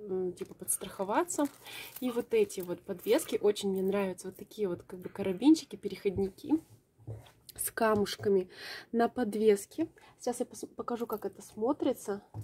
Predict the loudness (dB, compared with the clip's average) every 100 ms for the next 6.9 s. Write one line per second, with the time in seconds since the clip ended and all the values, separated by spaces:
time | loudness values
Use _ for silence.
0 | -14 _ -2 -2 -6 -6 -4 -4 -2 0
1 | 0 0 0 -2 -8 -6 2 2 4 2
2 | -2 -14 -20 _ _ _ _ _ _ _
3 | _ -20 -20 -14 -6 -2 0 0 0 -8
4 | -10 -18 -20 -20 -20 _ _ _ _ -20
5 | -20 -20 -14 -2 -2 2 -2 0 0 4
6 | 4 4 2 0 4 4 2 -4